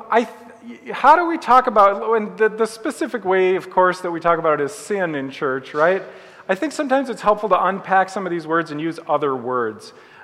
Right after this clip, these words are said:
Um, sin has so much baggage and carries it. But, uh, the diagnosis of humans from Luther's point of view and from a Christian point of view is that we are sick, we are sinful.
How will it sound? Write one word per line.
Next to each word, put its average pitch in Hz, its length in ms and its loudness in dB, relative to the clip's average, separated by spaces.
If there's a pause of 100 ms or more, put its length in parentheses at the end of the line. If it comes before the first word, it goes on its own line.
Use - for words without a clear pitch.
(120)
Um, 139 340 2
sin 247 340 -4
has 190 220 -2
so 196 140 -6
much 160 240 -4
baggage 131 400 0
and 123 100 -10
carries 123 360 -8
it. 120 120 -14
But, 196 160 0
uh, 180 220 4
the 175 120 -2
diagnosis 233 800 2
of 180 140 -2
humans 165 760 -6 (360)
from 214 300 -2
Luther's 262 360 -4
point 240 240 0
of 180 40 -2
view 202 200 -2
and 196 100 -6
from 190 160 -6
a 170 60 -4
Christian 208 400 -8
point 165 200 -4
of 147 80 -8
view 151 180 -6
is 151 100 -10
that 202 160 -2
we 190 100 -2
are 175 140 -2
sick, - 360 -4
we 160 120 -2
are 160 100 0
sinful. 151 840 -4